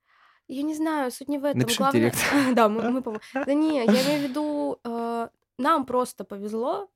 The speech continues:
Speaker 1: работать там, где нам нравится.
Speaker 2: Ну, не с-, не
Speaker 1: М,
Speaker 2: скажу
Speaker 1: да,
Speaker 2: вот
Speaker 1: мы
Speaker 2: так по
Speaker 1: сами,
Speaker 2: себе.
Speaker 1: конечно, мы сами предприняли все действия, чтобы мы дойти до этого, но, а,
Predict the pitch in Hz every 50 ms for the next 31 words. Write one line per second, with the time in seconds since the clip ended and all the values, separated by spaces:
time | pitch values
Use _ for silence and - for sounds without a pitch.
0 | _ - 220 240 226 214 240 233 - 214 - 285 311 320 302 233 226 226 233 233
1 | 226 220 214 208 208 - - - - - - 294 - _ _ _ _ _ _ -
2 | 123 120 123 123 120 123 131 143 139 135 123 117 123 262 - 156 - 277 277 254
3 | 254 262 285 277 - - 247 233 247 269 285 208 208 277 262 254 247 - 240 240
4 | - - 220 214 214 240 254 - 247 - _ - 226 226 233 233 220 226 214 -
5 | 220 202 190 208 208 - - 214 208 - - 208 190 196 208 202 202 202 208 202
6 | 196 214 208 202 - - 226 190 208 202 196 - 185 185 190 196 202 214 226 220
7 | 202 175 - _ _ _ _ _ _ _ _ _ _ _ - 185 190 185 185 185
8 | 185 190 190 190